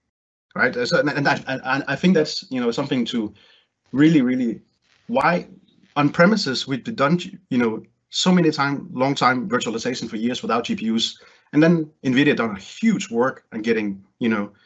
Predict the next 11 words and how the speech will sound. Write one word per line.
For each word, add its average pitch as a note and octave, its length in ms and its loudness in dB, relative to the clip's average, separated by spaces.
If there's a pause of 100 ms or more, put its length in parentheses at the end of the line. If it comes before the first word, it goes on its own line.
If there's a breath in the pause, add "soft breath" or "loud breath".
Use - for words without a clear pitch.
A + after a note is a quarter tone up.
(180 soft breath)
the A2+ 80 -8
entire A2+ 360 2
world A2+ 340 4
starting A#2+ 640 -2
adopting A2 420 -10
G D3+ 120 -10
P D3+ 160 -8
Us D3+ 260 -6
workloads. F3+ 720 -4 (920)
And C#3+ 160 -2
now D#3 340 2